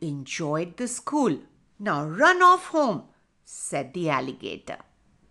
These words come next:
Alphabet A happily went home, singing to himself, "A says a, A says a, A says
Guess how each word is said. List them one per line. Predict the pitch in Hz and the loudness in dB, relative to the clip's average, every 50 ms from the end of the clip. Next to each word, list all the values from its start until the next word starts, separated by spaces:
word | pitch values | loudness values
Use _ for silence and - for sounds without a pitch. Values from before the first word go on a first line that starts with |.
| _ _ _ _ _ _ _ _ _ _ _ _ _ _ _ - 196 | _ _ _ _ _ _ _ _ _ _ _ _ _ _ _ 0 0
Alphabet | 202 226 233 - - 302 233 302 302 302 294 - _ - | 0 0 0 -4 -8 0 2 2 2 2 -2 -20 _ -6
A | 170 156 139 123 151 - _ _ _ _ _ _ _ - | -4 -4 -4 -4 -6 -10 _ _ _ _ _ _ _ -2
happily | 160 147 143 - - 175 170 196 208 | 0 0 0 -2 -10 -8 -6 -6 -6
went | 190 143 151 139 131 131 - - | -6 -6 -6 -6 -6 -8 -10 -8
home, | - 143 135 131 127 - - _ _ _ _ _ _ _ _ | -6 -6 -6 -6 -6 -10 -14 _ _ _ _ _ _ _ _
singing | - - - - - 175 160 160 175 185 190 190 | -18 -14 -12 -8 -6 -4 -4 -4 -4 -6 -8 -6
to | - 262 254 247 | -4 -4 -2 -2
himself, | 254 247 254 254 - - 302 254 165 127 - - _ _ _ _ _ _ _ _ _ _ _ _ | -2 -2 -2 -4 -2 0 0 0 0 -2 -6 -14 _ _ _ _ _ _ _ _ _ _ _ _
"A | - 208 220 240 247 | -4 -4 -2 -4 -6
says | 240 - - - 170 147 147 156 160 156 - _ _ 156 151 | -8 -12 -12 -6 -6 -4 -4 -4 -6 -8 -14 _ _ -6 -4
a, | 123 - - - _ _ _ _ _ _ _ _ _ _ _ - | -4 -6 -12 -20 _ _ _ _ _ _ _ _ _ _ _ 0
A | 233 233 240 247 254 247 254 | 0 2 2 0 -2 -4 -6
says | - - 151 143 - 190 202 - - _ - | -6 -4 -4 -4 -4 -6 -10 -14 -12 _ -10
a, | 127 113 - _ _ _ _ _ _ _ _ _ _ _ _ _ 247 240 | -10 -10 -14 _ _ _ _ _ _ _ _ _ _ _ _ _ 0 2
A | 240 247 254 254 254 | 2 2 0 -4 -6
says | - - - 147 139 180 214 | -6 -4 -2 -2 -2 -2 -4